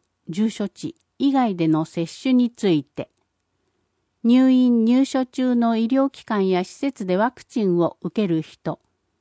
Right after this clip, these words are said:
医療機関や施設でご相談ください。事前にクーポン券、接種券の送付が必要な場合は、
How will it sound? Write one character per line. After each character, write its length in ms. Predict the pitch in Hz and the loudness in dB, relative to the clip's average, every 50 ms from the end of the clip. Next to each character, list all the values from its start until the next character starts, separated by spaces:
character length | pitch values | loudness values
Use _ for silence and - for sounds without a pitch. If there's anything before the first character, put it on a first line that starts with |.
| _ _ _ _ _ _ _ _ | _ _ _ _ _ _ _ _
医 100 | - 233 | -2 -2
療 260 | 233 226 254 247 247 240 | 2 2 2 2 2 0
機 160 | - - - | -4 -10 -8
関 260 | - 202 185 175 175 | -4 -2 0 0 0
や 160 | 170 170 175 | 0 0 -2
施 80 | - - | -4 -6
設 320 | - - 285 277 - 240 | -6 -6 -6 -4 -4 -4
で 120 | 190 185 170 | -2 -2 -2
ご 140 | - 180 | -2 -4
相 300 | 175 - - 247 247 254 | -4 -4 -2 -2 -2 0
談 260 | 240 247 233 233 233 226 | 0 0 0 0 -2 -2
く 140 | - 226 | -4 -4
だ 140 | 208 208 202 | -2 -2 -2
さ 220 | 196 - - 156 143 | -4 -4 -6 -6 -6
い。 120 | 151 - _ _ _ _ _ _ _ - | -6 -10 _ _ _ _ _ _ _ -6
事 180 | 202 214 226 - | -4 -4 0 0
前 160 | 277 269 262 | 2 2 2
に 220 | 254 254 247 247 | 2 2 2 0
ク 220 | - - 269 277 285 | -2 -2 0 0 0
ー 40 | |
ポ 200 | 285 - 294 285 | 0 0 0 0
ン 100 | 269 233 | 0 0
券、 380 | 190 - - 147 151 147 151 202 - _ _ | -2 -4 -4 -4 -2 -2 -4 -6 -10 _ _
接 220 | _ - - 190 175 | _ -10 -8 -8 -8
種 160 | - - - _ | -8 -12 -16 _
券 260 | - 180 160 143 135 - _ _ _ _ | -6 -6 -6 -6 -8 -12 _ _ _ _
の 240 | - 240 254 254 349 - _ | -2 -2 -2 -2 -4 -10 _
送 380 | - - - 262 269 277 277 | -14 -6 -4 -2 0 0 0
付 120 | 254 - 254 | -2 -2 -2
が 140 | 247 254 240 | -2 -2 -4
必 300 | - - - - - 269 | -4 -10 -14 -8 -4 -2
要 220 | 269 262 262 262 | -2 0 0 0
な 160 | 254 247 240 | 0 0 0
場 220 | 226 240 226 226 226 | 0 -2 -2 -2 -2
合 180 | 220 214 208 | -2 -2 -2
は、 200 | 202 196 190 202 | 0 -2 -2 -4